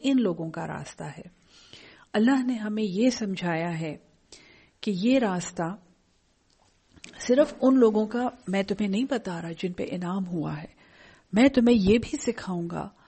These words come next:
کہ وہ کون سے لوگ تھے جنہوں نے یہ راستہ نہیں اختیار کیا اور جو صراط مستقیم پر نہیں تھے۔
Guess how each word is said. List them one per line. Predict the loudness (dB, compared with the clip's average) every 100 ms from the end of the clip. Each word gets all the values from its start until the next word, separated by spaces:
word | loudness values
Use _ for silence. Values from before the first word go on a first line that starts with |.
| -20 -20 -20 -20 -2
کہ | 0 0 -6 -2
وہ | 2 2
کون | 2 2
سے | 2 2
لوگ | 2 0 -4
تھے | -8 -8 -8 _ _ _ _ -20 -20 -4
جنہوں | 0 2 0
نے | 0
یہ | -4 -2 -2
راستہ | -2 -6 -6
نہیں | -6 -4 -2 -2 -2 -4
اختیار | -6 -8 -8 -8 -12
کیا | -14 -14 -14 -20 -20 -20 -20 -20 -20 -20 -2
اور | 2 2
جو | 4 2
صراط | 2 0 -2 -4
مستقیم | -6 -6 -8 -6 -4 -4
پر | -4 -6 -2
نہیں | 0 4 4 4
تھے۔ | 0